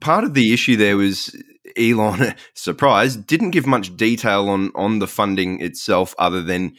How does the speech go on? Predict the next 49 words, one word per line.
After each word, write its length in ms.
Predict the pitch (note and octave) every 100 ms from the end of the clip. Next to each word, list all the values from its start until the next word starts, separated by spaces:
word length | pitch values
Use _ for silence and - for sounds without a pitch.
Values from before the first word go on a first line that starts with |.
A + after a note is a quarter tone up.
| - _ _ _ -
he 200 | G2 F2+
was 180 | F2+
going 220 | D2 F2+ E2+
to 80 |
put 280 | E2 G2+ -
forward 340 | - F2 E2+ D2
the 60 |
money 280 | F2 F2 E2
and, 180 | E2 E2+
and 160 | E2+ E2+
that 160 | D#2
was 240 | D2 E2+ D2+
that. 320 | G2 E2 D#2+
That's 240 | E2 D#2 -
kind 240 | - E2
of 120 | D#2
where 200 | E2+ E2+
that 220 | E2 F2
detail 380 | - E2+ E2 E2+
ended. 200 | E2+ E2+
But 120 | D#2+
it 120 | E2 -
seems 360 | - B2 C3+
like 160 | F#2 F2+
a 40 |
lot 140 | F2 -
more 180 | E2+
detail 600 | D#2+ F2+ E2+ F2+ D#2+ D#2+ _ _ _ _
has 300 | - G2+ E2+
come 340 | - - F#2+ E2+
to 100 | F2
the 100 | E2
fore 300 | - F#2 F2
now 200 | F2 E2
and 160 | E2
will 400 | E2+ F2+ F2 D#2+ _ _
kind 180 | - E2
of 80 | D#2
come 180 | F2+ D2+
to 100 | E2
the 120 | D2+
fore 340 | - E2 E2
over 160 | D#2+ D#2
the 80 | D#2+
next 280 | E2 -
twenty-four, 480 | - E2+ D#2 - D#2+
forty-eight 440 | - F#2 D#2+ D#2 E2
hours. 400 | F2+ E2 D2+ -
But 240 | F#2